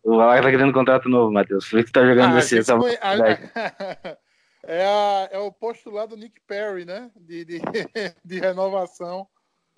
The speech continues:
Speaker 2: de contratos em Green Bay, né?
Speaker 1: Não, a
Speaker 2: Fica
Speaker 1: diferença é que o
Speaker 2: nessa,
Speaker 1: Bulaga
Speaker 2: mas
Speaker 1: é bom, né?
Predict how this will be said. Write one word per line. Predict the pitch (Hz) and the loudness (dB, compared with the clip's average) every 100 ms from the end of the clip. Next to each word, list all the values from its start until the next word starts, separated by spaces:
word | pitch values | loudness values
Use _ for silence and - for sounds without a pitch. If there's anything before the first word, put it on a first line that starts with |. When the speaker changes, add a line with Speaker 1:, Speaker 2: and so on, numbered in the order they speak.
| - _ 170 | -20 _ -20
Speaker 2:
de | 170 | -20
contratos | 220 196 185 180 185 185 | -10 -8 -4 -4 -4 -6
em | 185 | -10
Green | 208 190 | -10 -6
Bay, | 160 156 143 | -4 -4 -6
né? | 139 151 185 _ _ _ - | -10 -14 -18 _ _ _ 0
Speaker 1:
Não, | 131 | 0
a | |
Speaker 2:
Fica | - 131 127 | 2 2 2
Speaker 1:
diferença | - 139 - | 4 2 2
é | |
que | 165 | 0
o | |
Speaker 2:
nessa, | 143 | 2
Speaker 1:
Bulaga | 143 143 | 2 2
Speaker 2:
mas | 208 | 0
Speaker 1:
é | |
bom, | 131 131 | 0 -2
né? | - | -4